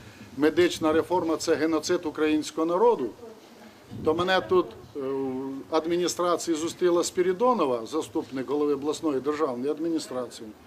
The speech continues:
разом з Діденко, це керівник, е, управління медичного, хіхікаючи кажуть: «Валерій Геннадійович, ви так більше з трибуни не кажіть,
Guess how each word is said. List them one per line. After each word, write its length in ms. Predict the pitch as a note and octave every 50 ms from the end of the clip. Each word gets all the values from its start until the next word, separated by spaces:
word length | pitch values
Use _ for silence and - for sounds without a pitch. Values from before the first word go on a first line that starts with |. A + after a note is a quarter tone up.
| - - - - - - - - -
разом 420 | - D3 F#3+ A3 G3+ F#3 G#3+ G3+ F#3
з 100 | E3 -
Діденко, 600 | F3 A3 G#3+ F3+ F#3 D3+ B2+ A#2+ A2 - B2+ B2
це 220 | - - D3 C3+ B2+ - - - - - - F#3 -
керівник, 520 | E3+ E3 E3+ E3+ E3+ F3 G3 G#3 G3 - - - - - - - - - - - - - - - - B2
е, 160 | A#2+ A#2+ B2
управління 680 | B2 C#3 D#3 C#3+ F#3 G3 G3+ G3 F#3+ E3 D3 C3+ C3 C3
медичного, 680 | C#3 C#3+ D3 C#3+ D3 C3+ B2 - - C3 B2+ A#2+ A#2 G#2+ - - - - - - - - - - -
хіхікаючи 800 | - G#3+ A3 G#3+ - B3+ C#4 B3+ - A#3 A3+ A3 G#3+ - A#3+ A#3
кажуть: 560 | A3 - - D#3+ C#3+ B2+ - D3 D3+ D3+ -
«Валерій 200 | G#3 G#3+ A#3 A3+
Геннадійович, 300 | A3 A3 G#3+ G3 F#3+ -
ви 120 | G#3+ A#3+ A#3
так 200 | A#3 A3 G#3+ F#3
більше 300 | G3 A#3 G3 - A3+ G#3+
з 80 | -
трибуни 400 | - A3 A3+ G3+ A3 A3+ G#3+ G#3+
не 140 | G#3 G#3+ G#3+
кажіть, 560 | G#3 - A#3 A#3 A3 C4+ B3+ A3 - - -